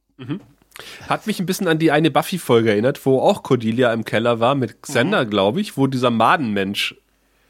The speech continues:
Speaker 1: reinkommt.
Speaker 2: Stimmt, ja, ja, stimmt. Stimmt, ja. Auf jeden Fall haben wir dann auch, äh, während Doyle mit, äh, Klebehandwerk beschäftigt ist,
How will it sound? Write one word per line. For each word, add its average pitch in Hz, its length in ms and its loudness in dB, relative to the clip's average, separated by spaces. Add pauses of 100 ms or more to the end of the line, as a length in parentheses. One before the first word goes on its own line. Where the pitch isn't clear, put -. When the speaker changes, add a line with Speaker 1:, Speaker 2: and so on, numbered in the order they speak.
(500)
Speaker 1:
reinkommt. 107 500 2
Speaker 2:
Stimmt, - 20 -12
ja, 117 280 0
ja, 117 260 -2
stimmt. 117 480 -10 (800)
Stimmt, 113 300 -10
ja. 110 200 -6 (760)
Auf 113 160 -2
jeden 160 200 -2
Fall 160 180 2
haben 147 120 2
wir 135 80 0
dann 135 200 0
auch, 147 260 -2
äh, 131 180 0 (180)
während 120 440 -4
Doyle 160 300 0
mit, 135 300 -8
äh, 123 220 -4
Klebehandwerk 123 720 -2
beschäftigt 131 460 -6
ist, - 160 -10